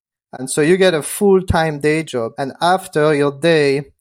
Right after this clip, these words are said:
you have class from eight to ten P M. And every Saturday where you learn the trade. So you learn drafting, you learn so many things. You have still French, English, math.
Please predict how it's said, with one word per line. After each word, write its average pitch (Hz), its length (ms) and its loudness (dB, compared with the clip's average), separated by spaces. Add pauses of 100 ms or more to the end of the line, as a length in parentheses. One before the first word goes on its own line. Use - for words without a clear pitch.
you 143 120 -2
have 135 220 -2
class 147 420 0
from 135 420 -6
eight 151 360 -4
to 139 120 -10
ten 143 360 -8
P 165 160 -8
M. 180 340 -6 (300)
And 135 160 -6
every 147 340 -2
Saturday 170 600 0 (520)
where 143 240 2
you 147 160 2
learn 147 420 2
the 143 100 -2
trade. 123 420 -2
So 135 300 -2
you 131 200 -2
learn 135 360 0
drafting, 139 800 -4
you 131 200 -4
learn 127 560 -4
so 165 300 0
many 151 260 -2
things. 131 400 -6
You 135 100 -2
have 127 220 -2 (320)
still 135 380 -2
French, 123 520 -8
English, 127 420 -10
math. 113 220 -6